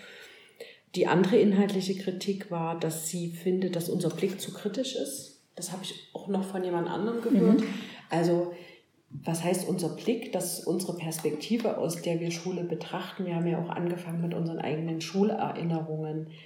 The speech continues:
Speaker 1: ähm, mit dem, wa-, was wir bei unseren Kindern sehen, dass das zu negativ gefärbt sei,
Speaker 2: Mhm.
Speaker 1: in, in der Wahrnehmung anderer
Speaker 2: Mhm.
Speaker 1: Menschen, was ich ja durchaus auch, ähm,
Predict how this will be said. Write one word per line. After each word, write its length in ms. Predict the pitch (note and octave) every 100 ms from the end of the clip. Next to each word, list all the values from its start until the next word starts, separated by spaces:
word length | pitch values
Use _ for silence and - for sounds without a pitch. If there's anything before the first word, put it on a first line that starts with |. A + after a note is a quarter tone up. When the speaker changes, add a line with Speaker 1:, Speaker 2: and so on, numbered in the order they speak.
| - - - _ _ -
Speaker 1:
ähm, 380 | E3 E3 E3+
mit 120 | E3 E3+
dem, 300 | F3 F#3 F#3
wa-, 160 | E3+
was 220 | F3+ E3+ G3
wir 100 | E3+
bei 80 |
unseren 380 | - E3 F3 F3
Kindern 480 | F3 F#3+ A3 F3+ E3
sehen, 400 | D#3+ D#3+ E3 D#3+
dass 260 | D#3 D#3 -
das 720 | E3 E3+ - - - - -
zu 140 | F#3+
negativ 640 | F3 E3+ F#3 - E3+ D#3 -
gefärbt 480 | E3 D#3 - -
sei, 300 | - A#3+ B3+ D#4+ - - B3+
Speaker 2:
Mhm. 260 | G3+ E3+
Speaker 1:
in, 180 | E3 -
in 120 | G3
der 140 | F3+ D#3+
Wahrnehmung 600 | C#3+ F#3+ G#3 F#3+ F3 -
anderer 420 | D#3+ A3+ A#3 G#3+
Speaker 2:
Mhm. 60 | G#3+
Speaker 1:
Menschen, 680 | G#3 A3+ - A#3 A#3+ - - - - - - -
was 160 | E3+ E3+
ich 120 | E3+
ja 100 | E3+
durchaus 420 | D#3+ - - E3
auch, 420 | - - - - -
ähm, 800 | F#3+ F#3 F#3 F3+ F3+ F3+ -